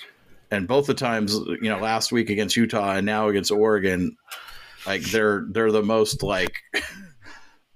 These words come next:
uh, it's a ticky tack. I, I, I mean, if you're gonna, if you're gonna make the extremely rare offensive pass interference call, like, at least wait for, like,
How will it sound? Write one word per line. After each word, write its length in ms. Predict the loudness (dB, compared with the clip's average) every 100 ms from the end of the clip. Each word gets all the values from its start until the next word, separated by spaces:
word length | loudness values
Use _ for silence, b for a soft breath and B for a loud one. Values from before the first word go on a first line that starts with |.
| -2
uh, 80 | 0
it's 540 | 0 -2 -4 -4 -4
a 60 | -2
ticky 380 | -2 0 0
tack. 340 | 0 0 -2 0
I, 40 |
I, 280 | -2 0 0 0
I 40 |
mean, 140 | 0 0
if 80 |
you're 100 | 0
gonna, 220 | 2 2 2
if 200 | 2 2
you're 80 | 2
gonna 160 | 2
make 260 | 2 0 0
the 320 | 2 2 2
extremely 600 | -2 -2 0 0 2 2
rare 340 | 2 2 2 2
offensive 460 | 2 2 0 0
pass 260 | -2 -2 0
interference 460 | -2 0 0 0 -2
call, 240 | -2 0
like, 180 | 0 -2
at 120 | 0
least 260 | 0 0 0
wait 300 | 0 -2 -2
for, 180 | 0
like, 340 | 2 0 -4